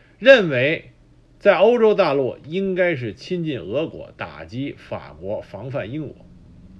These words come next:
拉着俄国作为同盟，所以行动比较保守。而且这个保守这一派人呢，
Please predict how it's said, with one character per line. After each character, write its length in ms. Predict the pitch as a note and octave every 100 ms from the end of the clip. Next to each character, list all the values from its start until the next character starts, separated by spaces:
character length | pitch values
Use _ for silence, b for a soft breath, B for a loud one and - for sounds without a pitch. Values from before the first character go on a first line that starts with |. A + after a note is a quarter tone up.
| - -
拉 240 | D3+ F#3
着 200 | C#3+ G#2+ - -
俄 280 | A2+ F#3+
国 160 | F#3 A#2
作 140 | A#2
为 100 | F#2+
同 200 | F#2+ E2+
盟， 120 | E2 C#2+ - - - - - b b b b -
所 220 | - A3
以 180 | B3 D#3+
行 320 | C3 - E3+
动 180 | G#3 F3
比 100 | D3
较 120 | C#3
保 300 | - - B2+
守。 200 | B2+ - - - _ - - _ _ _ _ - - - _ _ - - b b
而 200 | F#3+ C#4
且 400 | A#3+ F#3 C3 C3+ - - - -
这 160 | C#4+ A#3+
个 100 | D#3+
保 320 | D3 F3 A3+
守 180 | D#3 A2
这 120 | D3+
一 100 | C#3+
派 200 | D#3+ C3
人 200 | F#2+ G2+
呢， 220 | A2